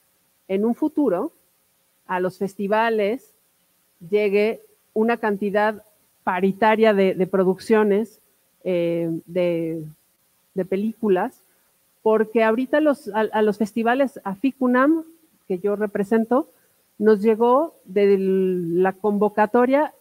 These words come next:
el veintitrés por ciento eran películas dirigidas por mujeres. Entonces, cuando no hay la suficiente cantidad,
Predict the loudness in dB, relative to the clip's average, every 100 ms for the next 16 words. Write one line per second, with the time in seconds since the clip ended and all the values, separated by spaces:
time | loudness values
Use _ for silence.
0 | _ -4 -2 -2 -4 -6 -6 -8 -6 -10
1 | -6 -8 -6 -8 -8 -8 -4 -4 -4 -6
2 | -6 -4 -2 -2 -6 _ _ _ -6 -4
3 | -4 -4 -4 -4 -6 -4 -6 -6 -8 _
4 | _ _ _ _ _ _ _ _ _ _
5 | 0 2 2 0 _ _ 4 4 4 4
6 | 4 4 4 4 2 0 -2 -4 -6 -12
7 | -10 -12 -10 -4 -2 -2 -4 -6 -8 _
8 | _ -8 -4 -2 -2 -2